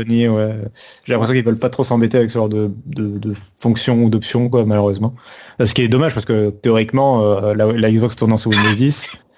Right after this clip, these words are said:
euh, je pense qu'en, et le débit en U S B étant suffisant pour ce genre de, de, de, de périphérique, je vois pas, y a p-, j'ai pas l'impression qu'il y ait une vraie raison technique qui empêcherait ça, si ce n'est qu'ils ont pas envie, euh, enfin, ça, ça,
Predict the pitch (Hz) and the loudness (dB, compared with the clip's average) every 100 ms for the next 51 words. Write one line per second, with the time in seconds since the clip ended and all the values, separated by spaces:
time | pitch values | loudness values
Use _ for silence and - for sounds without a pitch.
0 | - - - 110 104 104 104 101 95 123 | -20 -20 -4 0 2 2 2 0 -2 -4
1 | 123 110 107 113 127 110 101 - 147 117 | -2 -2 -2 0 0 0 -2 -4 -2 2
2 | 120 123 120 117 110 117 117 110 - - | 2 2 2 2 0 0 0 -4 -8 -6
3 | 113 120 117 104 107 107 104 101 98 98 | -2 -2 -4 -10 -6 -4 -2 -2 -4 -2
4 | 101 95 95 101 - _ _ _ _ - | -2 -2 -4 -8 -14 _ _ _ _ -12
5 | 113 104 98 104 113 101 107 135 123 104 | -8 -4 -2 0 0 0 0 0 -2 -2
6 | 101 98 107 104 127 123 - - - 131 | -2 -2 -2 0 0 0 -2 -10 -10 -8
7 | - - - - 110 123 123 117 127 120 | -8 -10 -18 -12 -6 -4 -2 -4 -2 -2
8 | 104 120 120 113 117 117 - 135 - 110 | -2 -2 0 -2 -2 -4 -4 -6 -4 -4
9 | 110 - 107 127 135 127 _ _ _ - | -4 -4 -4 -2 -2 -4 _ _ _ -14
10 | 90 117 123 120 104 98 95 - 101 98 | -4 -2 -2 0 -2 -2 -8 -6 -4 -2
11 | 110 113 98 95 95 98 95 110 - 117 | 0 0 -2 -4 -8 -10 -12 -14 -12 -12
12 | - 104 | -10 -12